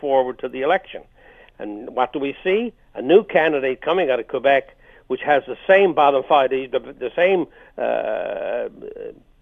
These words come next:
history as Gerald Butts. In other words, a very, very, uh, flagrant, uh, a very extreme environmentalist,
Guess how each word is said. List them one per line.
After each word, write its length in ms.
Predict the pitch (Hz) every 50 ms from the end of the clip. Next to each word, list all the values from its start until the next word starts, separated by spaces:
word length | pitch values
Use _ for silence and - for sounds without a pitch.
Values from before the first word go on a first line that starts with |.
| _ _ _ - - _ _ _ _ _ -
history 600 | - 254 247 - - - 143 120 117 135 151 -
as 280 | - 139 135 135 131 120 - -
Gerald 300 | - 139 139 139 135 131 135
Butts. 220 | 127 107 - -
In 80 | 135 135
other 220 | 143 147 139 135
words, 260 | 127 131 127 131 127 - _ _ - - -
a 100 | - 127
very, 460 | 123 117 147 170 170 175 170 165 175 151
very, 440 | 120 131 131 131 131 127 123 120 _ _ _ _ - - - -
uh, 120 | - 104 - - -
flagrant, 640 | 160 160 165 156 139 147 147 139 143 139 131 - 135
uh, 320 | 127 120 117 113 113 -
a 140 | - 117 113
very 400 | 110 131 139 135 135 127 120 113 _ _ _ _ _ _ -
extreme 760 | 107 - - - - - 170 165 165 156 156 151 151 147 135 _ _ _ -
environmentalist, 800 | 127 135 127 147 143 143 143 135 139 147 156 143 - 120 98